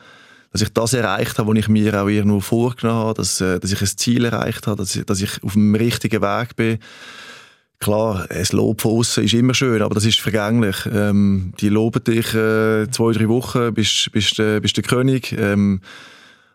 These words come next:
aber weisst im, weisst im Umkehreffekt, weisst auch, dass, wenn es nicht gut läuft, dann drücken sie dich am Boden ab. Also auf dem her ist für mich das eigene, die, so der eigene Antrieb ist für mich wichtiger gewesen, oder die Befriedigung für mich selber ist für mich wichtiger gewesen als, äh, als das Lob von aussen.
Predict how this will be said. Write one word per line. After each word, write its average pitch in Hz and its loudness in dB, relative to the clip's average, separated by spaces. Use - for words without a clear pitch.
aber 104 0
weisst 104 0
im, 104 4
weisst 101 0
im 110 0
Umkehreffekt, 104 0
weisst 101 0
auch, 104 0
dass, - -4
wenn 95 2
es 95 0
nicht 101 0
gut 101 0
läuft, 95 -2
dann 95 2
drücken 101 -2
sie - -6
dich 95 -2
am 92 2
Boden 101 0
ab. 90 -2
Also 92 -2
auf 92 -4
dem 104 2
her 104 0
ist 104 -4
für 101 0
mich 107 2
das - -8
eigene, 113 -2
die, 101 0
so - -18
der - -2
eigene 110 0
Antrieb 110 0
ist 101 0
für - 0
mich 104 2
wichtiger 107 -2
gewesen, 104 0
oder - -4
die - -8
Befriedigung 110 0
für 101 0
mich 101 2
selber 104 -2
ist 95 -6
für 104 -2
mich 95 -2
wichtiger 107 -6
gewesen 101 -2
als, 98 -2
äh, 98 -2
als - -6
das - -6
Lob 98 -2
von 104 -4
aussen. 98 -6